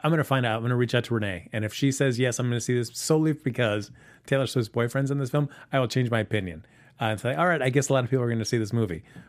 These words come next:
But for right now, I, I just don't, I, I don't think that's enough of a draw. Like, gotta go see a film about, especially 'cause it's a film about Harriet Tubman.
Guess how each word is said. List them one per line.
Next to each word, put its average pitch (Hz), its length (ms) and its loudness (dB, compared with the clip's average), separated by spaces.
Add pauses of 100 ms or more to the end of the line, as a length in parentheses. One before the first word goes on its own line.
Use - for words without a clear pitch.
(140)
But 117 180 2
for 135 100 2
right 143 200 2
now, 151 260 2
I, 131 320 -4
I 139 80 0
just 139 220 0
don't, 135 260 2 (400)
I, - 220 -12 (100)
I - 60 -6
don't 131 180 -2
think 135 140 -2
that's 123 160 -2
enough 123 180 0
of 117 180 -8
a 104 60 -8
draw. 107 400 0
Like, - 360 -16
gotta 92 220 -12
go 92 100 -12
see 95 360 -8 (300)
a 135 40 -2
film 175 140 4
about, 151 240 0 (100)
especially 214 460 2
'cause 165 160 2
it's 180 140 -4
a 151 40 -6
film 190 180 2
about 170 200 4
Harriet 147 320 0
Tubman. 165 420 0